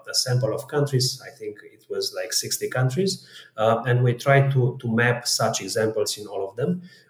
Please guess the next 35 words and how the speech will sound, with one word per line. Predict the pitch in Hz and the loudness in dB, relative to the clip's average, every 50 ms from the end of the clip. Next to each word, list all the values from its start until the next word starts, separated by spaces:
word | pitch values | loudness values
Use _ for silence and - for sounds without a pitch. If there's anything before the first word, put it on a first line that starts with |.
| _ - | _ -2
Um, | 117 117 120 117 120 117 113 - - - 117 | 2 2 4 4 2 2 0 -4 -8 -6 -4
uh, | 113 113 113 113 127 | -2 0 0 2 2
and | 123 123 127 131 | 4 6 6 6
we | 131 127 127 123 | 6 4 4 4
ended | 131 135 143 139 135 135 131 131 | 4 6 6 8 8 6 6 4
up, | 123 120 127 127 123 - | 4 4 4 2 2 2
and | 123 127 131 127 127 | 4 4 4 4 4
here | - 165 160 147 | 4 6 6 8
we | 143 131 123 | 8 8 6
had | 135 135 135 | 6 6 6
a, | 131 123 117 113 - 113 110 107 | 6 6 6 4 2 -2 -2 0
a | - | 2
diversity | 117 113 107 113 123 123 127 - - 117 | 4 4 6 6 4 4 2 2 -2 -4
of | 104 - | -6 -6
countries | - 117 110 110 110 101 90 - - | -4 -4 -4 -4 -4 -4 -4 -6 -6
from, | 104 104 104 107 | -8 -12 -16 -16
from | - - - 104 101 98 98 - | -14 -16 -14 -14 -14 -14 -10 -8
Africa, | 120 - - 113 110 110 110 107 101 - | -8 -6 -4 -4 -4 -4 -4 -4 -6 -6
from | - 98 - - 117 | -10 -14 -14 -10 -8
Asia, | 117 117 113 110 101 - | -6 -6 -4 -4 -2 -2
Central | - 113 107 107 107 110 107 113 | -2 -4 -4 -8 -10 -8 -6 -4
Asia, | 113 110 110 110 - - | -4 -2 -2 -2 -2 -2
Eastern | 117 123 120 - - 104 104 101 | -4 -6 -6 -6 -6 -8 -6 -4
Europe, | 104 101 101 98 98 - _ _ - - _ _ 110 | -4 -4 -4 -6 -12 -16 _ _ -20 -20 _ _ -2
a | 110 | 0
lot | 127 123 | 0 0
of | 117 - - | 0 -2 -4
countries | 113 104 - 101 - | -4 -6 -4 -6 -6
from | - - 104 - | -8 -8 -8 -6
Central | - - 127 123 120 107 | -4 -2 0 0 0 -2
and | 101 107 | -2 -4
Eastern | 104 - 101 95 | -6 -6 -6 -4
Europe, | 104 104 101 98 - - _ - - - _ - | -4 -4 -4 -6 -10 -18 _ -20 -20 -20 _ -12
um, | 101 101 104 101 101 101 98 95 90 90 - - 107 104 | -6 -2 -2 0 0 0 -2 -4 -6 -10 -14 -12 -8 -6
uh, | 98 98 98 95 92 92 | -4 -4 -2 -2 -4 -6